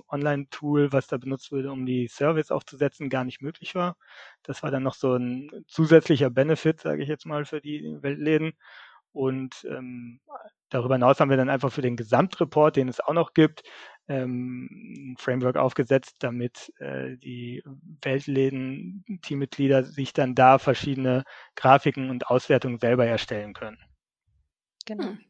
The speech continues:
Speaker 2: Da würde ich ganz gern noch dazu anschließen, also es war also echt wunderbar. Wir hatten das vorher wirklich sehr händisch gemacht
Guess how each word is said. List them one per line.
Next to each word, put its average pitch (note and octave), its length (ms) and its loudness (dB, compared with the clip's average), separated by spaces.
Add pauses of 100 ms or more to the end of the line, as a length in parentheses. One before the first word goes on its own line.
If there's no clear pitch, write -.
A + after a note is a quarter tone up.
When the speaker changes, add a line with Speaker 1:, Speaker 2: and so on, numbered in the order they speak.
(600)
Speaker 2:
Da G3+ 140 2
würde A3 160 4
ich B3+ 140 -6
ganz C4+ 260 -4
gern B3+ 160 2
noch B3 160 0
dazu - 260 -2
anschließen, A3+ 300 -2
also G#3 160 -2
es - 140 -6
war G3+ 160 4
also G3+ 200 0
echt - 320 -8
wunderbar. A#3+ 540 4
Wir A#3 100 2
hatten A3 200 -2
das G#3 160 -8
vorher F#3 300 0
wirklich A3+ 360 -6
sehr G#3 300 4
händisch B3+ 480 -2
gemacht D4 420 -2